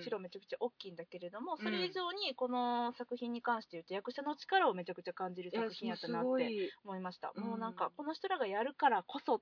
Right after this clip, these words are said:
Speaker 1: ていうところの部分がね、
Speaker 2: うん。
Speaker 1: めっちゃあるなっ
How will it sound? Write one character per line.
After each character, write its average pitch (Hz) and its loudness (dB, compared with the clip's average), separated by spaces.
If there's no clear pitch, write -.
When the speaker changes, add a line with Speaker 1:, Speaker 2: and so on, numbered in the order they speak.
Speaker 1:
て 185 -6
い - -2
う 170 -8
と 185 -8
こ 180 -2
ろ 175 0
の 175 -4
部 190 -4
分 175 -4
が 156 -6
ね、 160 -10
Speaker 2:
う 208 -2
ん。 196 0
Speaker 1:
め 220 2
っ 254 -2
ち 349 4
ゃ 285 12
あ 220 8
る 170 0
な 170 -2
っ 175 -8